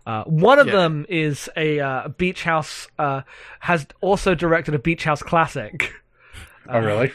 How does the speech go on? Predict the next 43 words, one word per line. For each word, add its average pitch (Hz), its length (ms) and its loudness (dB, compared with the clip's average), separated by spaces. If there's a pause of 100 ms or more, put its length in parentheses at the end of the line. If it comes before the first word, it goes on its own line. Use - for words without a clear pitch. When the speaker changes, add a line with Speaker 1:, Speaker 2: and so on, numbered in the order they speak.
(140)
Speaker 1:
Uh, 156 60 0
Speaker 2:
Oh, - 20 4
really? 139 300 2
Speaker 1:
which 196 100 -6
is, 156 240 -2 (200)
they 156 200 0
are 156 200 4
the 143 140 -4
director, 151 680 -2
which 151 280 -6
we, 269 340 -8
we, 294 280 0 (100)
you 240 120 0
know, 151 180 2 (480)
uh, 120 280 -4 (220)
below, 175 520 6
you 170 120 -6
know, 131 160 -6
there's 143 220 -2
the 143 60 -6
chief 202 220 2
director, 165 280 0
but 147 80 -4
these, 160 180 2
they, 170 220 2
they 165 160 6
are 180 40 2
credited 180 320 4
as 160 100 2
director 143 320 -2
as 117 80 -6
well, 104 300 -8 (380)
uh, 107 240 -6 (140)
on 147 320 -2
the, 139 400 0 (100)
uh, 151 260 6
one 202 200 6
of 294 40 8
our 233 60 6
favorite 160 240 4
shows, 190 320 4
Flag. 175 840 4
<laughs> - 60 -8